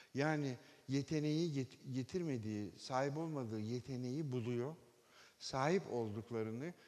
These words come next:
geliştirme yoluna giriyor. O yüzden altı yaşında, yani doğduktan sonra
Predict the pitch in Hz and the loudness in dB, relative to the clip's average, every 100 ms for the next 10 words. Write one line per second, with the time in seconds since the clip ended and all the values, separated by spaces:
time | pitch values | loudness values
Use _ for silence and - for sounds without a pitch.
0 | - - 135 131 123 - 131 131 113 104 | -16 -2 0 2 -2 -2 0 2 2 -2
1 | 98 95 87 80 120 214 180 110 95 90 | -4 -6 -8 -4 2 4 2 0 -6 -10
2 | - - - - - 143 143 143 214 147 | -14 -20 -20 -16 0 2 4 2 2 2
3 | 135 123 120 113 - - - - 143 151 | 0 -4 -4 -6 -14 -20 -20 -2 2 4
4 | 143 127 - - - - _ 139 147 151 | 2 -2 -8 -20 -20 -20 _ 6 6 6
5 | 143 185 180 143 127 110 131 180 | 2 0 0 0 0 2 0 -2